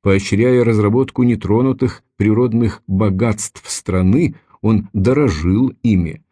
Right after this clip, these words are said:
оборонял их от хищнических рук, от бесцельного истребления, особенно берёг строевой лес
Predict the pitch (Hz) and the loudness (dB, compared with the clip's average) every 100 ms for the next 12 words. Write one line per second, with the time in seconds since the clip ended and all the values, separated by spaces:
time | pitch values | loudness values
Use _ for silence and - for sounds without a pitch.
0 | - 101 98 104 92 95 117 120 - 101 | -4 0 2 2 2 2 2 -2 0 -2
1 | - - 95 - _ - - 135 104 101 | -2 -6 -6 -6 _ -10 -2 0 0 -2
2 | - 92 - 95 90 - 95 87 147 151 | -4 -6 -8 -6 -6 -4 -2 0 0 -2
3 | - _ _ 101 101 - 95 107 - - | -16 _ _ -2 -2 -4 0 0 -2 -6
4 | - 127 135 117 107 104 - 98 92 110 | 0 2 2 2 2 0 -2 -4 0 2
5 | 139 92 80 98 _ _ _ 98 - 117 | 2 0 -4 -10 _ _ _ -6 -2 0
6 | 117 110 98 98 120 120 - - 95 95 | 2 2 2 2 2 -2 -10 -4 0 2
7 | 107 113 104 104 123 104 - | 2 2 2 2 2 0 -8